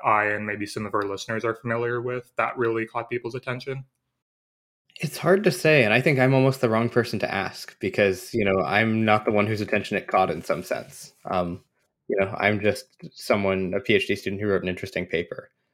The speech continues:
Speaker 2: Um, but I think, you know, when I look back, there may be one or two things.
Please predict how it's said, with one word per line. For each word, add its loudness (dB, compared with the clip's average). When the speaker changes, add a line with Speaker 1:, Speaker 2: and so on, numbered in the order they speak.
Speaker 2:
Um, -2
but 4
I 6
think, 0
you 4
know, 4
when 0
I 4
look 0
back, 2
there 0
may 2
be 0
one 0
or 0
two -6
things. -4